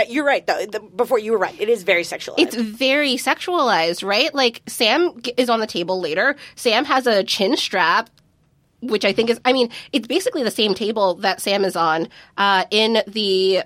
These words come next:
Speaker 2: in your, When the Levee Breaks,
Speaker 1: Yes.
Speaker 2: he has the, he has the dream, uh, not dream, I guess he has the hallucination
Speaker 1: Yes,
Speaker 2: that
Speaker 1: yes, yes,
Speaker 2: he's
Speaker 1: yes, yes.
Speaker 2: on, that
Speaker 1: And
Speaker 2: he's
Speaker 1: being
Speaker 2: being,
Speaker 1: tortured,
Speaker 2: that
Speaker 1: yes.
Speaker 2: he's being tortured. Totally different setup than when Ruby is.
Speaker 1: Yeah.
Speaker 2: Totally
Speaker 1: Yeah,
Speaker 2: different.
Speaker 1: why isn't Sam naked?
Speaker 2: Why isn't Sam naked? Why isn't Sam,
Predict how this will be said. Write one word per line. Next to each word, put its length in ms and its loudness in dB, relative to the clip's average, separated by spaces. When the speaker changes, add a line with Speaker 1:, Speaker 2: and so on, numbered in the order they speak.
Speaker 2:
in 460 2
your, 280 -2
When 140 0
the 80 4
Levee 220 2
Breaks, 340 -2
Speaker 1:
Yes. 220 0
Speaker 2:
he 220 -2
has 340 0
the, 440 2
he 220 -2
has 180 -2
the 500 2
dream, 480 0
uh, 160 2
not 200 -4
dream, 220 -6
I 40 -4
guess 180 -4
he 120 -4
has 100 0
the 160 0
hallucination 800 0
Speaker 1:
Yes, 240 0
Speaker 2:
that 100 2
Speaker 1:
yes, 80 -8
yes, 0 -
Speaker 2:
he's 120 0
Speaker 1:
yes, 120 0
yes. 100 -4
Speaker 2:
on, 180 2
that 120 0
Speaker 1:
And 80 -2
Speaker 2:
he's 80 0
Speaker 1:
being 140 0
Speaker 2:
being, 20 -6
Speaker 1:
tortured, 300 -2
Speaker 2:
that 60 -14
Speaker 1:
yes. 200 0
Speaker 2:
he's 180 -2
being 180 0
tortured. 440 2
Totally 460 2
different 340 0
setup 300 0
than 120 0
when 160 -2
Ruby 360 -2
is. 360 -4
Speaker 1:
Yeah. 180 -2
Speaker 2:
Totally 540 2
Speaker 1:
Yeah, 160 2
Speaker 2:
different. 80 2
Speaker 1:
why 140 4
isn't 180 -4
Sam 220 -6
naked? 300 -10
Speaker 2:
Why 140 0
isn't 300 2
Sam 240 2
naked? 420 0
Why 180 2
isn't 360 0
Sam, 460 2